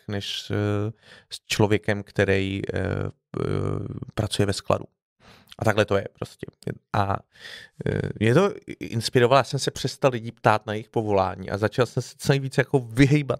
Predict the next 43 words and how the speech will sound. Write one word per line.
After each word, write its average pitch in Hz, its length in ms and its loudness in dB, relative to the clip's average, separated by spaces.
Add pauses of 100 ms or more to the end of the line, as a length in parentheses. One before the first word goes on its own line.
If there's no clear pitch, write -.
vůbec 110 260 -4
tomuhle 107 340 -2
tématu. 101 440 0 (520)
A 95 220 2
díky 110 240 -2
tomu 131 400 2
bych 113 180 2
řekl, 117 160 0
že 120 100 0
jsem 123 160 0
měl 123 140 4
mnohem 117 400 2
zajímavější 110 560 2
konverzace 110 560 0
na 107 80 -2
té - 160 -2
cestě, - 400 -2 (540)
eh, 107 380 2
s 113 80 -4
lidmi, 113 240 4
o 110 100 -2
kterých 117 280 0
do 120 160 4
dneška 120 320 0
nevím, 117 300 2 (280)
<laughs> - 260 0
co - 160 2
vlastně 117 380 0
dělají 107 220 6
za 104 100 4
práci. 113 420 4
A 113 40 0
není 120 220 0
to 123 100 -2
podstatný, 104 560 -4
že - 100 -6
jo? - 40 -8 (300)
Podstatný - 380 0
je, 110 60 4
že 107 100 0
to 113 100 0
jsou 120 200 -4
lidi. 95 240 -2